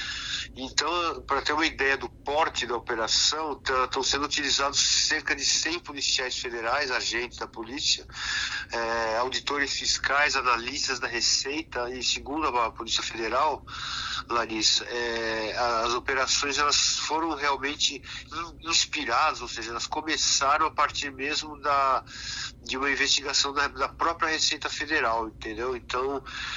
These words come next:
uma coisa que lembra um pouco aquela coisa do Al Capone, né? Que eles não conseguiam prender o Al Capone, que era autor de,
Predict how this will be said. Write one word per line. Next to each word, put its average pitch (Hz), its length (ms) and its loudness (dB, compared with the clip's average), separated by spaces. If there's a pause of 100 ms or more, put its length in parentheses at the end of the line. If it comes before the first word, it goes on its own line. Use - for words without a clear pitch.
(540)
uma 139 280 0
coisa 143 220 0
que - 100 -6
lembra 147 280 4
um 139 60 -6
pouco 131 720 -2
aquela 123 280 2
coisa 123 240 0
do 120 100 -2
Al 127 140 2
Capone, 123 640 -2
né? 120 160 -4
Que 120 120 -10
eles 110 520 -8
não 113 100 -12
conseguiam 123 500 -2
prender 120 300 0
o 120 60 2
Al 120 100 0
Capone, 127 580 -2
que 113 120 -4
era 120 100 2
autor 117 400 -2
de, 107 340 -8